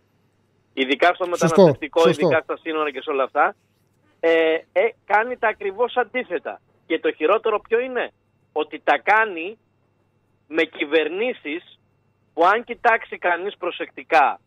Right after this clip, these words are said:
Speaker 1: τις κυβερνήσεις, την πλειοψηφία των χωρών της Ευρώπης, είναι κυβερνήσεις μειοψηφίας,
Speaker 2: Ναι.
Speaker 1: οι οποίες έχουν πατήσει επάνω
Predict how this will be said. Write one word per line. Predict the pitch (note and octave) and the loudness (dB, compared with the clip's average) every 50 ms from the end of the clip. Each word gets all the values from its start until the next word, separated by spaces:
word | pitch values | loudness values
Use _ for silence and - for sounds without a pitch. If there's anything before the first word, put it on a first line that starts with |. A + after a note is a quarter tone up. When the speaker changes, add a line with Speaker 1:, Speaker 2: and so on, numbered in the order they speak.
| _ _ _ | _ _ _
Speaker 1:
τις | - D3 - - | -18 -18 -14 -14
κυβερνήσεις, | D3+ D3 C3+ D3 C#3 D#3 F3+ G3+ G3 F3 E3 | -8 -4 -2 -2 -2 -2 -4 -4 -4 -6 -10
την | - E3 D3+ | -14 -12 -8
πλειοψηφία | C#3 C#3+ D3+ - - - C3+ - - G#3+ A#3+ A#3+ G#3+ | -2 0 0 0 0 -6 -14 -8 -2 0 0 2 0
των | - F3+ E3 | -2 -8 -6
χωρών | - D#3 D#3 D#3 D#3 D3+ C#3+ | -4 -2 -2 0 -2 -4 -6
της | - - | -10 -12
Ευρώπης, | C3+ B2 A#2 B2 A#2+ A#2+ A#2 - D#3+ F#4+ - _ _ _ _ _ | -12 -8 -4 -4 -4 -4 -4 -6 -10 -10 -12 _ _ _ _ _
είναι | - A3 A#3+ C4 B3+ | -2 0 2 2 2
κυβερνήσεις | - A3+ A#3 A3+ A#3 B3+ C4 - - | 2 2 2 2 0 -2 -8 -10 -8
μειοψηφίας, | A#3 B3+ B3+ B3 - A3+ - C4+ C#4+ A#3 C3 G2+ - _ _ _ _ _ - - _ _ _ _ _ _ _ _ _ _ | -4 -4 -4 -4 -6 -8 -2 0 0 0 0 -2 -8 _ _ _ _ _ -20 -20 _ _ _ _ _ _ _ _ _ _
Speaker 2:
Ναι. | - B2 A2+ | -14 -8 -2
Speaker 1:
οι | D#3+ E3 | 2 2
οποίες | F3 E3+ - A#3 A#3+ A#3 - | 2 2 2 -2 -2 -2 -2
έχουν | A#3 G#3+ A#3 A#3+ A#3+ A#3 | -4 -6 -6 -6 -4 -2
πατήσει | - G3+ G3 - B3 A#3+ - - | -2 -2 -2 -4 -8 -10 -4 -4
επάνω | G#3+ G#3 - A#3+ A#3+ A#3+ A#3 A3+ G3+ E3 B2+ | -4 0 2 2 2 2 2 -2 -6 -6 -8